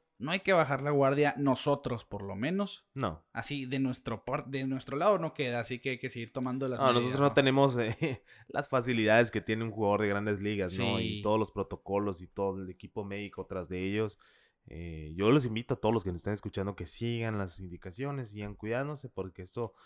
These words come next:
Speaker 2: ya se ve la luz, pero todavía no se acaba.
Speaker 1: Así es, Pelota en Órbita se pone realmente en preocupación de ustedes. Y bueno, ese fue el primer punto negativo realmente de esta temporada. No, esperamos que no pase a mayores.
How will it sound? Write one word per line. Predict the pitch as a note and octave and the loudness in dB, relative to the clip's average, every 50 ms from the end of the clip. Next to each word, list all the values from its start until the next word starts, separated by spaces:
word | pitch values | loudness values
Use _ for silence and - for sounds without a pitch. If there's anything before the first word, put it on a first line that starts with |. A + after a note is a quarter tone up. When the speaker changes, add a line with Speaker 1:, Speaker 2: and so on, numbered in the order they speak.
| _ _ _ _ _ _ _ _ _ | _ _ _ _ _ _ _ _ _
Speaker 2:
ya | - A#2+ C3 D#3+ F3 | 2 4 4 6 6
se | - F#3 | 4 4
ve | F3 F3+ F3 | 6 6 8
la | E3+ | 8
luz, | E3 D#3 F3 G3 A3 G#3+ - - - | 8 6 6 4 2 0 -2 -6 -4
pero | - A#2+ G#2+ G#2 - | 0 2 2 2 2
todavía | - G#2 G#2+ G#2+ G#2+ | 2 4 4 4 4
no | G#2 G2+ | 2 -2
se | F2+ G#2 | -4 -6
acaba. | G2+ - - E2 C2 - - _ _ _ _ _ _ _ - | -8 -8 -10 -12 -12 -14 -16 _ _ _ _ _ _ _ -16
Speaker 1:
Así | - A2 - - C3 B2+ | -16 -14 -10 -8 -6 -6
es, | B2+ - - | -6 -6 -6
Pelota | - C3 B2+ C3 B2+ D3 | -6 -4 -4 -4 -4 -4
en | C#3 | -4
Órbita | C#3+ C#3+ D3 C#3 - C#3+ C3+ - - - - _ _ _ _ _ _ _ _ _ | -2 -4 -4 -4 -4 -6 -6 -8 -14 -20 -20 _ _ _ _ _ _ _ _ _
se | - - C#3+ C3 | -10 -8 -8 -6
pone | - C3+ C3+ C#3 D3 D3 C#3 C3 A#2+ A#2 - _ _ _ _ _ _ _ _ _ _ | -4 -4 -4 -2 -2 -2 -2 -4 -6 -8 -14 _ _ _ _ _ _ _ _ _ _
realmente | - C3 C3+ C3+ C#3+ C#3 C#3 C3+ D#3 D3 C#3+ - D3+ | -8 -6 -4 -2 -2 -2 0 2 4 4 4 4 0
en | D#3 C3+ | 0 2
preocupación | - D#3 D3+ - - D3+ C3 - C#3+ C3 - - C#3 B2 A2 - - | 2 2 2 2 0 0 2 2 2 2 2 -2 -2 -4 -6 -8 -10
de | A#2 B2+ C3 | -8 -6 -6
ustedes. | B2 - - B2+ A#2+ A#2+ A2+ G#2+ - - _ - - - - - _ _ _ _ _ _ _ _ _ _ _ _ - | -6 -6 -6 -6 -6 -6 -6 -8 -12 -16 _ -20 -20 -20 -20 -20 _ _ _ _ _ _ _ _ _ _ _ _ 2
Y | A3+ | 4
bueno, | A#3 C#4 D4+ D4+ D4 D4 | 6 6 8 8 8 8
ese | D4 D4+ D#4 | 10 8 8
fue | - - C#4 C4 C4 B3 | 8 10 10 12 12 12
el | B3 B3 - | 12 12 10
primer | - F3+ C#4+ C#4+ F#3+ F#3 | 6 6 6 6 6 4
punto | G#3+ G#3 G3 - A3 | 2 2 4 4 4
negativo | G#3+ G3 D#3+ C#3 C#3 - E3 F3 F3 F3+ F#3+ F#3 - | 4 4 2 2 2 0 -2 -2 0 -2 -2 -4 -4
realmente | F3 D#3 E3 D#3 E3 E3 D#3 D#3+ D3 - | -2 2 2 2 2 0 -4 -6 -4 -2
de | D#3+ D#3 | -2 -2
esta | D#3 - E3+ E3+ | -2 -2 -4 -4
temporada. | - D#3 C#3 - C3+ C3 C#3+ D#3 E3+ F3 F#3 - | -4 -4 -2 0 2 4 6 6 4 4 0 -4
No, | - D#3 D3+ D#3 D3+ | -8 -8 -6 -6 -4
esperamos | D3 C#3 - - C#3+ C3+ C#3+ F3+ G#3 G#3+ G3+ | -6 -6 -4 -2 0 2 2 2 0 -2 -4
que | - E3 | -4 -4
no | D#3 D3+ - | -4 -2 -2
pase | - D3+ - D#3 | -2 -2 -2 -2
a | D3 | -2
mayores. | C#3 B2 A#2 A#2+ B2+ C#3+ D#3+ E3+ E3 - - - _ _ | -2 0 0 2 2 2 2 0 -2 -4 -12 -14 _ _